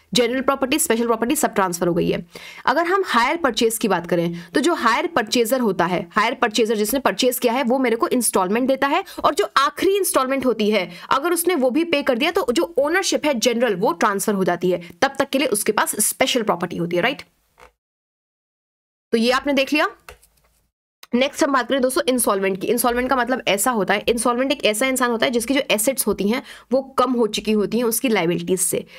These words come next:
Generally हम लोग करंट एसेट्स लायबिलिटीज की बात करते हैं, यानी कि जितनी भी मेरी लायबिलिटीज आ रही हैं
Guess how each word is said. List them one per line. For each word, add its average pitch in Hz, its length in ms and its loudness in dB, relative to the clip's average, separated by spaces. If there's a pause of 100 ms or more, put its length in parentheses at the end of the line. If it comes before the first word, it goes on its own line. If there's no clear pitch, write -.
(320)
Generally 247 360 2
हम 277 120 0
लोग 294 160 0
करंट 220 280 0
एसेट्स 233 300 0
लायबिलिटीज 214 400 0
की 247 100 -2
बात 226 180 0
करते 240 140 0
हैं, 269 60 0
यानी 220 180 0
कि 277 180 -2 (300)
जितनी 233 280 0
भी 339 80 2
मेरी 285 220 0
लायबिलिटीज 214 640 0
आ - 100 0
रही 196 160 -2
हैं 202 180 0